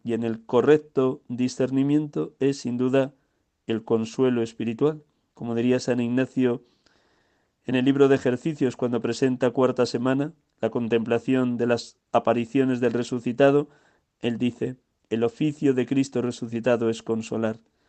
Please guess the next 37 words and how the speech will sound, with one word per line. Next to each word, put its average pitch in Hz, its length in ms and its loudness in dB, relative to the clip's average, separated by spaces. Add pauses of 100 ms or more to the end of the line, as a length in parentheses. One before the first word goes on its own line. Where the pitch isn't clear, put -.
(460)
Y 110 60 -6
sin - 240 -6
duda, 135 300 4
y 123 140 0
a-, 120 220 2 (180)
aquí 110 260 -2
sí 127 220 -4
que 117 160 0
apelo 120 360 2
a 117 40 4
la 113 80 2
experiencia, 139 720 0 (460)
podría 123 340 2
decir 120 320 -2
que 120 140 -6
cuando 117 580 0 (400)
me 117 140 -2
dejo 131 240 2
llevar 127 360 2
por 120 140 -4
el 117 120 0
Espíritu 120 500 -4
Santo, 113 520 -4 (420)
cuando 131 260 0
contemplo 147 560 2
el 143 80 6
Evangelio 139 800 4 (420)
en 123 140 -4
total 135 400 2
desnudez, 131 680 0 (120)
en 117 160 -6
comunión 127 720 0
con 127 260 -4
el 117 100 -2
corazón 120 420 -2
de 120 120 0
Cristo, 127 500 -4